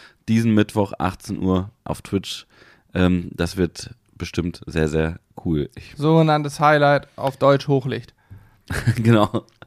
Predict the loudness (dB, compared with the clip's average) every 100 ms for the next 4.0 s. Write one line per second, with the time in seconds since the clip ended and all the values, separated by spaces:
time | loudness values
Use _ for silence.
0 | -20 -20 -10 -10 -8 -12 -10 -4 -4 -2
1 | 0 4 6 6 4 -4 -6 -8 -4 -6
2 | -6 -20 -20 -20 -20 -20 -20 0 0 2
3 | 2 2 -2 0 4 6 6 4 0 -4